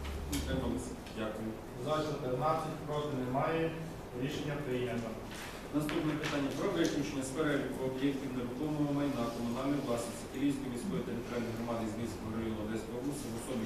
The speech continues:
Speaker 1: Київської міської ради, що підлягають приватизації, об'єкт нерухомого майна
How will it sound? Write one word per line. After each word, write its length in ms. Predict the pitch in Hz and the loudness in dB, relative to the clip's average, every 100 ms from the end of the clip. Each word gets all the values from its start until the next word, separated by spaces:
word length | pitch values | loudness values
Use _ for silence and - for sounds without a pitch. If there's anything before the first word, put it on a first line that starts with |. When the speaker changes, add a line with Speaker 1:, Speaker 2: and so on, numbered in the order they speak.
| - | -2
Speaker 1:
Київської 320 | 127 123 127 110 | -2 -2 -2 -2
міської 240 | - 110 107 | -2 -4 -2
ради, 200 | 104 101 - - - | -2 -2 -4 -6 -6
що 60 | 135 | -4
підлягають 440 | 135 123 139 160 151 | -2 0 2 2 2
приватизації, 720 | 147 143 127 113 117 - 135 131 120 | 2 0 0 0 0 0 -2 -2 -2
об'єкт 240 | 127 143 131 | 0 0 0
нерухомого 420 | - 147 143 - 123 | -2 0 0 0 -2
майна 200 | 120 | -2